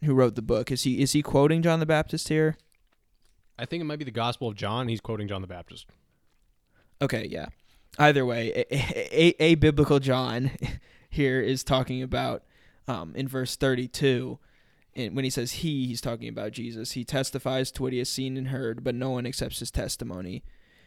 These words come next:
Speaker 1: Whoever
Speaker 2: Yes.
Speaker 1: has accepted it has certi-, certified that God is truthful. For the one whom God has sent speaks the words of God, for God gives the Spirit without limit." I think, I think verse thirty-four to me, and I wanna hear your opinion on this, this next, even if it is in,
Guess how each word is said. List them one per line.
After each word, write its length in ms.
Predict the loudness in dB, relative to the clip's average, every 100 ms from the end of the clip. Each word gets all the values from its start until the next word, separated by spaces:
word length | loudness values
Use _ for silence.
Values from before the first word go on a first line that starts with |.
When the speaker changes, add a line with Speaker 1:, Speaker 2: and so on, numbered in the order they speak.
| -8
Speaker 1:
Whoever 220 | 0 2 4
Speaker 2:
Yes. 80 |
Speaker 1:
has 80 | 2
accepted 480 | -2 -2 -2 -2 -2
it 200 | -2 -4 _ _
has 200 | -10 -6
certi-, 340 | 0 0 0 -4
certified 540 | -4 0 0 0 -4 -4
that 80 | -4
God 180 | -4
is 80 | -4
truthful. 560 | -4 -4 -6 -8 -8 -10 _ _ _ _ -6
For 120 | 0
the 80 | 2
one 220 | 4 4
whom 200 | 4 2
God 240 | 0 0
has 180 | 0 -2
sent 360 | -2 -4 -4 -6
speaks 340 | -4 -2 -2
the 100 | -2
words 240 | 0 0 0
of 120 | -2
God, 400 | -4 -4 -6 -8
for 180 | -6 -4
God 260 | -2 -4
gives 200 | -4 -4
the 80 | -6
Spirit 260 | -2 0 0
without 320 | -2 -6 -6
limit." 400 | -6 -8 -10 _ _ -20 -20 -6
I 80 | -4
think, 280 | 0 -2 0
I 60 | -2
think 200 | -2 0
verse 240 | 2 2
thirty-four 800 | 2 2 2 -2 -2 0 2 2 0
to 160 | -4
me, 440 | -4 -4 -4 -6 -10 _ _ -6
and 100 | -4
I 40 |
wanna 180 | -2 0
hear 140 | 0
your 220 | 2 0
opinion 380 | 0 0 0 0
on 140 | 0 0
this, 400 | -2 -4 -10 -12
this 420 | -12 -4 -4 -2
next, 520 | -2 0 -2 -6 -2
even 180 | 0 0
if 120 | 2
it 80 | 6
is 380 | 6 6 2 -2
in, 320 | -2 -2 -4